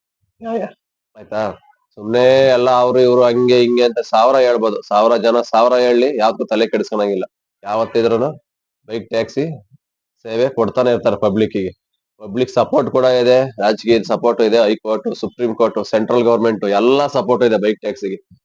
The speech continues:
ಅವನೊಬ್ಬ ದೊಡ್ಡ ಬಿಸಿನೆಸ್ ಮ್ಯಾನ್ ಆಗಿರೋದಕ್ಕೆ ಅಷ್ಟು ಜನ ಸಪೋರ್ಟ್ ಇರೋದು.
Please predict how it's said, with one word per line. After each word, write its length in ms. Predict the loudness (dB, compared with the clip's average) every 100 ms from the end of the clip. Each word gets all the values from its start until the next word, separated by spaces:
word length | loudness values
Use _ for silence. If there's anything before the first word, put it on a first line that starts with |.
| _ _
ಅವನೊಬ್ಬ 340 | -8 -4 -2
ದೊಡ್ಡ 280 | 0 0 0
ಬಿಸಿನೆಸ್ 480 | 0 0 2 0 0
ಮ್ಯಾನ್ 140 | -2
ಆಗಿರೋದಕ್ಕೆ 420 | 0 2 0 0 -2
ಅಷ್ಟು 240 | -2 -2
ಜನ 180 | 0 0
ಸಪೋರ್ಟ್ 420 | -2 -2 0 0
ಇರೋದು. 260 | 0 0